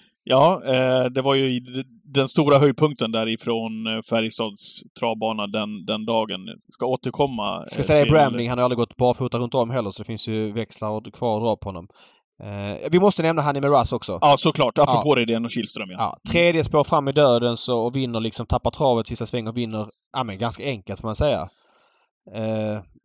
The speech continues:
Speaker 1: Du, här, här kan vi väl ändå snacka om, ehm, här kan vi väl ändå snacka om, eh, ett femårigt sto som är totalt överlägsen i sina, i sin årgång.
Speaker 2: Ja, men vilket sto är i närheten? Eh,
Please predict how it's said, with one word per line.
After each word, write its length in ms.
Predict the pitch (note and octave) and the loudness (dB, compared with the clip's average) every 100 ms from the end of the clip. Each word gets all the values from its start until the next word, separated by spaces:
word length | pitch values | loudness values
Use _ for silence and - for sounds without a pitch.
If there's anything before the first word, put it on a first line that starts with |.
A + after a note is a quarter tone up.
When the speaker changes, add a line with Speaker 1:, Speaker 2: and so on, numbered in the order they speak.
| _ _ _ _ - B2 | _ _ _ _ -20 -4
Speaker 1:
Du, 100 | E3 | 0
här, 240 | F3+ G#3 F3 | 6 6 6
här 140 | G#3 | 4
kan 160 | - E3+ | 4 4
vi 80 | D3+ | 6
väl 120 | C#3+ | 4
ändå 180 | C3+ C3 | 2 0
snacka 400 | C3 - B2+ E2 | -2 0 0 2
om, 460 | A#2 A#2 A2+ A2 | 0 -2 -4 -4
ehm, 420 | A2 A2 A2 A2 - _ _ | -4 -4 -6 -8 -14 _ _
här 80 | C3+ | -4
kan 160 | D3 B2 | -4 -4
vi 60 | |
väl 100 | A2 | -4
ändå 200 | A2 A2 | -4 -6
snacka 360 | A#2 G2+ A#2 A2 | -8 -6 -4 -4
om, 420 | A#2 A2 G#2+ A2 | -6 -10 -10 -10
eh, 800 | A2+ A2 G#2 A#1+ A#1+ A#1+ - G#2+ | -10 -10 -10 -12 -12 -14 -12 -12
ett 80 | - | 0
femårigt 480 | C3 B2+ A#2+ A#2 | 0 2 -2 -2
sto 260 | - C3+ A2+ | -4 -6 -6
som 200 | - G#2+ | -10 -8
är 260 | G#2+ G#2+ A2+ | -6 -6 -8
totalt 400 | - B2+ G#2 G#2 | -6 -4 -4 -4
överlägsen 600 | G#2+ A2 G#2+ - G2 F2+ | -6 -4 -6 -8 -14 -14
i 40 | |
sina, 320 | G#2+ A2 G#2 G#2+ A2 _ _ | -8 -6 -6 -8 -14 _ _
i 80 | B2 | -6
sin 140 | B2+ | -4
årgång. 360 | A#2 A2+ A2 G2 | -4 -4 -6 -4
Speaker 2:
Ja, 120 | G#3+ | -2
men 120 | D#3+ D#3 | 0 0
vilket 220 | D#3 - | -2 -2
sto 240 | - D3+ | 0 2
är 40 | D3+ | 4
i 40 | |
närheten? 480 | D#3+ G#2 G#2+ - | 2 0 -2 -6
Eh, 60 | G#2+ | -10